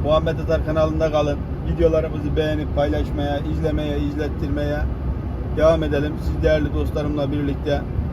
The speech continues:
kanalı büyütelim diyeceğim ama büyütmüşsünüz. Yapacak da bir şey yok. Canınız sağ olsun. Katıl butonundan ve süper teşekkürden de bizlere destek verip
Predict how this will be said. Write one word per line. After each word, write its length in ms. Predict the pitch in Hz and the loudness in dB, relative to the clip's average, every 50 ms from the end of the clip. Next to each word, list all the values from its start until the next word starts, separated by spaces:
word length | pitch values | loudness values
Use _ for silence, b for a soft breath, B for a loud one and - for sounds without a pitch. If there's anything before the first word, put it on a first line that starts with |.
| - - - - - - - - - | -2 -2 0 -2 -2 -2 0 0 0
kanalı 320 | - - - 165 - - 139 | 2 2 2 2 2 2 2
büyütelim 480 | 143 147 139 151 143 143 139 131 117 | 2 2 2 2 2 2 2 2 0
diyeceğim 300 | 110 107 104 135 143 147 | 0 -2 0 0 0 0
ama 260 | 135 120 113 107 - | 0 0 -2 0 0
büyütmüşsünüz. 680 | 147 151 143 - - - - - - - 113 110 - 123 | 0 0 0 0 -2 -2 -2 0 0 0 -2 -2 -2 -2
Yapacak 360 | 123 113 123 123 120 117 - - | -2 0 0 0 2 2 2 2
da 120 | 117 113 | 0 0
bir 60 | - | -2
şey 180 | - - 117 113 | -2 -2 -2 0
yok. 160 | 123 123 123 - - - - - - - - - - - - - | 0 0 0 0 -2 -4 -4 -4 -6 -4 -4 -4 -2 -2 0 0
Canınız 360 | - 131 135 143 143 143 139 | 2 2 2 2 2 2 2
sağ 140 | - - - | 2 2 2
olsun. 340 | - - 107 101 - - - 127 | 4 2 2 2 2 0 2 2
Katıl 280 | 131 135 131 151 147 | 2 2 2 0 -2
butonundan 560 | 143 139 - 147 143 143 139 143 139 135 135 127 | -2 -2 0 0 2 2 2 2 2 2 0 0
ve 60 | 127 | 0
süper 340 | 123 - - - 139 131 - | 0 0 0 0 0 0 0
teşekkürden 580 | 135 127 139 139 - 147 139 139 139 131 127 | 0 0 -2 -2 0 0 0 0 0 2 2
de 100 | 131 131 | 2 2
bizlere 360 | - - - 135 127 127 - | 0 0 2 2 2 2 2
destek 340 | 131 127 - - 143 127 - | 0 0 0 0 0 0 0
verip 200 | - - - 131 | 0 0 0 0